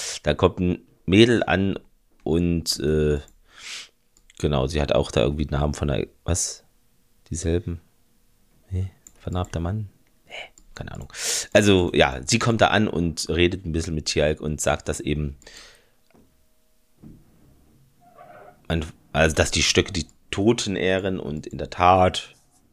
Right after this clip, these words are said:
meint Tialk logischerweise, ähm, "Weißt du denn, wer das gemacht hat?", fragt sie und er, "Jawollo." Und die Jafar-Mädel sagt auch hier, "Mein Vater sagt, das sind alles Feiglinge und die müssten dafür bezahlen, äh, oder mit ihrem Leben dafür bezahlen sogar."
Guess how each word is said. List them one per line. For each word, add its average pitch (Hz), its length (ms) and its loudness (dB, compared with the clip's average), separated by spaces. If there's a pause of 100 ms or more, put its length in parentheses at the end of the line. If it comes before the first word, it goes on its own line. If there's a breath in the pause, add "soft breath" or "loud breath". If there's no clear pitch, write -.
(280)
meint 80 420 -4 (480)
Tialk 82 300 0
logischerweise, 71 600 -2 (600 loud breath)
ähm, 76 580 0 (380)
"Weißt 90 220 2
du 98 60 0
denn, 95 160 6
wer 85 100 8
das 85 140 -2
gemacht 117 340 0
hat?", 117 120 4
fragt - 320 2
sie 92 180 -2
und 76 240 -4
er, 82 180 2
"Jawollo." 95 540 4 (340 loud breath)
Und - 540 -6 (480)
die 78 420 -2
Jafar-Mädel 78 840 2
sagt - 320 0
auch 76 140 -2
hier, 76 360 2
"Mein 69 220 0
Vater 80 320 2
sagt, 76 260 0
das 78 100 -2
sind 80 120 -2
alles - 160 -6
Feiglinge 113 400 2
und 76 180 -4
die 87 60 -2
müssten 87 300 0
dafür 78 240 0
bezahlen, 107 520 2 (540 loud breath)
äh, 90 80 4
oder 80 180 2
mit 80 120 -2
ihrem 73 200 0
Leben 107 180 4
dafür 104 220 2
bezahlen 85 480 -2
sogar." 85 380 0